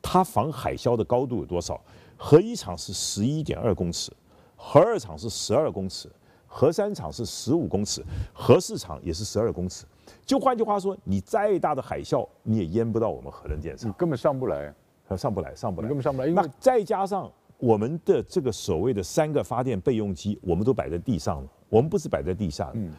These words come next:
Speaker 1: 而且这三个完全是独立系统。
Speaker 2: 是。
Speaker 1: 更重要，如果三个再没有的时候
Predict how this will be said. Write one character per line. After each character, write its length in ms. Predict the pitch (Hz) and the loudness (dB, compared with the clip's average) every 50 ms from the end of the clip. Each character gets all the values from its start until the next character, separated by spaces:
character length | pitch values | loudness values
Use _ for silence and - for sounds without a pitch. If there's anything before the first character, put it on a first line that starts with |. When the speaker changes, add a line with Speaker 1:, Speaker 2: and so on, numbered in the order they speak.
| - - - | -18 -8 4
Speaker 1:
而 220 | - 127 190 247 | 6 6 6 6
且 180 | 226 - 147 117 | 4 0 -4 -4
这 120 | 120 170 | -2 -4
三 240 | 135 - 190 180 180 | -2 0 0 2 2
个 100 | 160 135 | 0 0
完 160 | 107 113 120 | 0 -2 -2
全 160 | 127 139 139 | -2 -2 -4
是 100 | 120 123 | -4 -6
独 200 | 117 - 85 87 | -6 -4 -2 -2
立 120 | 110 120 110 | 0 0 -2
系 200 | - - 117 87 | -2 -4 -6 -6
统。 180 | - - 78 - - - | -6 -10 -16 -20 -18 -10
Speaker 2:
是。 180 | - 107 90 73 - - _ _ - - - - _ _ | -8 -8 -8 -8 -12 -20 _ _ -20 -20 -20 -20 _ _
Speaker 1:
更 160 | - 294 277 | 4 4 4
重 140 | 254 269 254 | 4 2 2
要， 80 | 247 | 2
如 140 | 226 202 254 | 2 2 2
果 100 | 269 247 | 2 0
三 180 | - - 214 226 | 0 0 0 0
个 80 | 233 202 | 0 0
再 220 | - 262 226 226 | 0 0 0 2
没 120 | 185 180 196 | 2 2 2
有 100 | 180 143 | 2 0
的 80 | 151 | -2
时 140 | 139 - 175 | -2 -2 -2
候 160 | 165 123 87 | -2 -2 -4